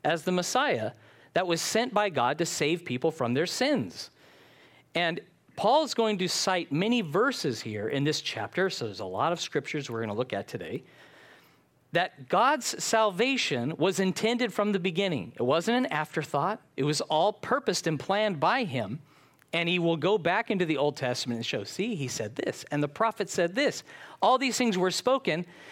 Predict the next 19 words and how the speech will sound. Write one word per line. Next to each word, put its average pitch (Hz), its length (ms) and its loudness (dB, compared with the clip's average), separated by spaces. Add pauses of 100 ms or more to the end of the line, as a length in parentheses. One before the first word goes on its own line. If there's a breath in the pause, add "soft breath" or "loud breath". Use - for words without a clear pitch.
(120)
that 170 200 0
culminated, 202 920 2
that 175 160 0
was 175 200 0
fulfilled 196 560 0
in 170 200 0
Jesus 151 380 -2
coming 123 400 -4 (380 loud breath)
and 117 160 -4
dying 120 380 0
for 120 160 -6
sinners. - 520 -8 (960)
So 160 220 2
having 165 300 0
established 196 520 0
the 175 80 2
sovereignty 170 540 0
of 180 80 -2
God, 185 320 2